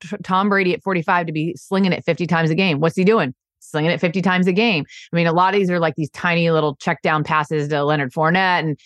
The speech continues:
sort of these, like, catch and run things. But, um, it's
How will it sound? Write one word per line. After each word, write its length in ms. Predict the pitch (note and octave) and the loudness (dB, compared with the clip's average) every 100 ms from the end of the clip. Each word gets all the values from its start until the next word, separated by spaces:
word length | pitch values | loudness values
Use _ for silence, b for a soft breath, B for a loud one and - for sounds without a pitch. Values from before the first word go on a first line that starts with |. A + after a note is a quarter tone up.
| b b | b b
sort 160 | - G3 | -2 0
of 60 | |
these, 100 | E3 | 2
like, 140 | D#3+ - | -2 -2
catch 200 | F#3+ F3+ | -4 0
and 80 | E3 | 0
run 200 | D#3+ D#3 | 0 0
things. 240 | E3 D#3 | -2 0
But, 260 | E3 E3 - B B - | 0 0 -2 B B -2
um, 580 | F#3 F3+ E3 - E3+ D#3+ _ _ - | 0 2 0 -2 -4 -6 _ _ -4
it's 160 | E3+ | -2